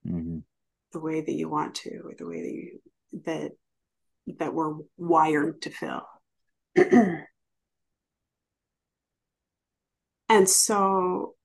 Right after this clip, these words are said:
Speaker 2: um, I think, you know, the, probably the first thing that I would say is being patient with ourselves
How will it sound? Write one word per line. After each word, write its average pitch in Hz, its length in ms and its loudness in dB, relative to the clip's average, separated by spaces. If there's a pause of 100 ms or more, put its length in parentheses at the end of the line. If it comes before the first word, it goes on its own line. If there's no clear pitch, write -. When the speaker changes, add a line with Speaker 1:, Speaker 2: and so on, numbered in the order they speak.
(160)
Speaker 2:
um, 180 680 -4 (880)
I 226 240 -4
think, 220 360 2 (600)
you 196 100 -2
know, 190 180 0
the, 185 300 -8 (760)
probably 262 400 2
the 208 120 -6
first 185 480 -4
thing 180 400 0
that - 220 -6 (120)
I 170 120 -6
would 170 220 -2
say 170 360 -2
is 160 300 -8 (1400)
being 285 260 4
patient - 540 -4
with 165 200 -12
ourselves - 720 -6